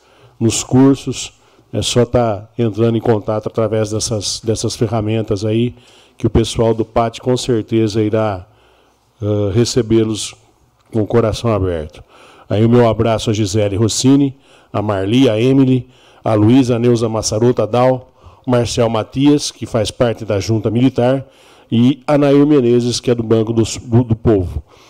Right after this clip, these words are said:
Um abraço mais que especial pra Bernadette Pinheiro e pra Virgínia Frasson,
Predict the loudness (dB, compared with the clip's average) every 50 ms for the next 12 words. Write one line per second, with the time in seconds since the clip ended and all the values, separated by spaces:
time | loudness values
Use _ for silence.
0 | _ _ _ _ -4 -2 -2 0 2 0 0 0 -2 -2 -2 -2 -2 -2 -2 -4
1 | -4 -6 -2 -2 -2 -2 0 0 0 2 2 0 0 -2 -2 -2 -2 0 0 -2
2 | 0 -2 -2 -2 0 2 2 4 4 4 4 4 2 0 -8 _ _ _ _ _
3 | -6 -6 -2 0 2 2 2 2 2 0 0 0 0 2 2 2 0 -2 -8 _
4 | -16 -6 0 0 0 0 -2 -2 0 0 0 0 -2